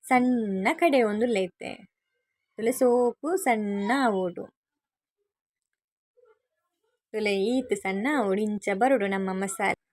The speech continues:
ಮಸಾಲೆ ರೆಡಿ ಉಂಡತೆ ಇತ್ತೆ ಅನ್ನ ಗ್ಯಾಸ್ ಪೊತ್ತ ದುಂಚಿ ಕಡಾಯಿ ದಿತ್ತೆ, ಐಕ್ ಎಣ್ಣೆ ಮೈತ್ದ್ ಬೆಳ್ಳುಳ್ಳಿ ಪಾಡೊಂದುಲ್ಲೆ. ಎಣ್ಣೆ ಬೆಚ್ಚ ಇಲ್ಲಕನೆ ಇದ್ಕ್ ಬೆಳ್ಳುಳ್ಳಿಲ ಬೇವ್ ಸೊಪ್ಪುಲ ಪಾರ್ದೆತೆ. ಬೊಕ್ಕ ನಮ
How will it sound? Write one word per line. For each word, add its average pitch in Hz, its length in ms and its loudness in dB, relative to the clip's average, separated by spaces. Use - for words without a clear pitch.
ಮಸಾಲೆ 226 420 2
ರೆಡಿ 190 240 0
ಉಂಡತೆ 190 420 -2
ಇತ್ತೆ 294 260 -4
ಅನ್ನ 214 280 2
ಗ್ಯಾಸ್ 214 460 0
ಪೊತ್ತ 196 280 -8
ದುಂಚಿ 208 420 -4
ಕಡಾಯಿ 208 460 2
ದಿತ್ತೆ, 196 440 -4
ಐಕ್ 208 280 -2
ಎಣ್ಣೆ 214 260 2
ಮೈತ್ದ್ 190 540 -4
ಬೆಳ್ಳುಳ್ಳಿ 240 380 4
ಪಾಡೊಂದುಲ್ಲೆ. 190 680 -2
ಎಣ್ಣೆ 196 220 -4
ಬೆಚ್ಚ 190 240 -4
ಇಲ್ಲಕನೆ 196 480 0
ಇದ್ಕ್ 262 220 -4
ಬೆಳ್ಳುಳ್ಳಿಲ 220 680 2
ಬೇವ್ 285 180 6
ಸೊಪ್ಪುಲ 202 380 0
ಪಾರ್ದೆತೆ. - 720 -4
ಬೊಕ್ಕ 254 280 -2
ನಮ 254 240 2